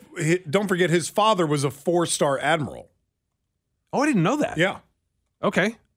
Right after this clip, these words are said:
Speaker 2: Uh, but yeah, I mean, not, not only for what he went through, there is, by the way, a Burke-class destroyer called the U S S John McCain.
Speaker 1: Okay.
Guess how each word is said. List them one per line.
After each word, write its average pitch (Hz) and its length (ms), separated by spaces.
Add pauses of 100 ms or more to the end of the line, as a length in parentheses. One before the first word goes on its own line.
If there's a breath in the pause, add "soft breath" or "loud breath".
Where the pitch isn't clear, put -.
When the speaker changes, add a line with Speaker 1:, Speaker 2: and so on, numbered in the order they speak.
(120)
Speaker 2:
Uh, 113 420
but 165 200
yeah, 185 140
I 131 140
mean, 151 160
not, 165 180
not 165 220
only 160 200
for 139 120
what 135 200
he 151 100
went 139 220
through, 147 120
there 160 220
is, 98 220
by 98 160
the 92 80
way, 90 260
a 120 80
Burke-class 139 800
destroyer 113 560
called 87 180
the 101 80
U 104 140
S 101 140
S 98 140
John 92 260
McCain. 82 400
Speaker 1:
Okay. 90 220